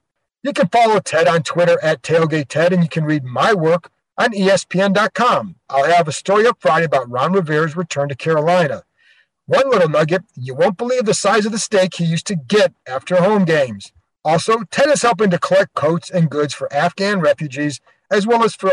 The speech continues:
those less fortunate. Contact him on Twitter if you are able to help.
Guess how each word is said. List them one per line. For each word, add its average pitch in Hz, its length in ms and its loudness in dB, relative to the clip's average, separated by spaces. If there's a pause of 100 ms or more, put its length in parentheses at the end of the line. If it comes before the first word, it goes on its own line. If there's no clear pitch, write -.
those 147 320 -2
less 135 220 0
fortunate. 143 560 -6 (400)
Contact 156 540 -2
him 170 80 0
on 147 140 0
Twitter 220 400 0
if 202 140 -2
you 156 120 -6
are 151 100 2
able 135 220 -2
to 170 120 0
help. 175 320 0